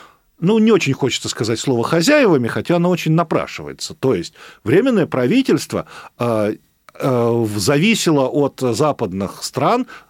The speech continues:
ну, на порядок больше, чем правительство, э, Николая второго. Хотя постоянно обвиняют Николая второго, что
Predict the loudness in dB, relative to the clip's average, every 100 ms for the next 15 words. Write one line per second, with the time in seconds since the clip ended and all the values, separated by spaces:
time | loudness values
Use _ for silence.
0 | _ -2 0 0 0 0 2 2 2 2
1 | 0 -4 -6 0 0 0 -2 -2 -2 -2
2 | -2 -2 -2 -4 -2 -2 -2 -8 -20 -8
3 | -4 -2 -2 -2 -2 -2 -2 0 0 -4
4 | -10 -18 -16 -6 0 0 0 -6 -10 -4
5 | -2 0 2 2 2 0 0 0 -2 -2
6 | -2 -2 -2 -2 -2 -4 -6